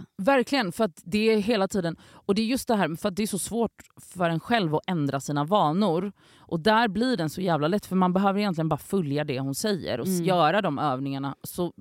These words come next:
Speaker 1: kommer man liksom in i att typ mer medvetet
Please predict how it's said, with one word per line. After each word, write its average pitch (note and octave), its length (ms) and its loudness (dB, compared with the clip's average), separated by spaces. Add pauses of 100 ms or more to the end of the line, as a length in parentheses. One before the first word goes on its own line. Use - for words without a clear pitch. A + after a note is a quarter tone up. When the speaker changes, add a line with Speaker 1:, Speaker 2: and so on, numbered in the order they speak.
(580)
Speaker 1:
kommer F#3 240 0
man F#3 140 0
liksom F#3 280 -4
in A3+ 360 2
i D#3 220 -2
att - 180 -2
typ D#3 220 -6
mer D#3+ 280 0
medvetet D3+ 1080 -2